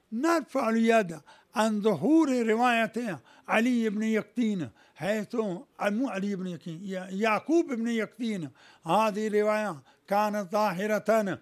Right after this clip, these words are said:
هذا في الإلزام، لا يغسل إلا هذا من وراء الثوب إلا في القميص. قلنا مقصود به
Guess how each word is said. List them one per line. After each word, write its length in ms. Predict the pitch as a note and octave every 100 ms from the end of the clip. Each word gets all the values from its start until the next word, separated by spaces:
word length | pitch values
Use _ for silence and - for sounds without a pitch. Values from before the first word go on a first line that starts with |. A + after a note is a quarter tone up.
| _ _ -
هذا 320 | F#3 G#3+ G#3+
في 160 | - A3
الإلزام، 680 | G#3+ G#3+ D#3+ G#3+ A3+ F#3 D#3
لا 440 | F3+ B3+ C#4+ C4
يغسل 720 | A3 A3+ C4 C4+ - C#4+ B3+
إلا 680 | A3+ A3 C#4 C4 C4 C4 A#3+ _ _ _ G#3+
هذا 400 | A3+ B3+ C#4 C4+
من 220 | C#4 C4
وراء 340 | C4 C#4 C4+
الثوب 420 | B3 B3+ A3+ F3 - _ -
إلا 280 | A#3+ C#4 C4
في 100 | C4+
القميص. 540 | C#4 B3 B3+ A3 C#3 _ _ _ A#3+
قلنا 340 | A#3+ C4 B3
مقصود 540 | G#3 - - A#3+ F3
به 440 | G#3 G3+ E4 C#4+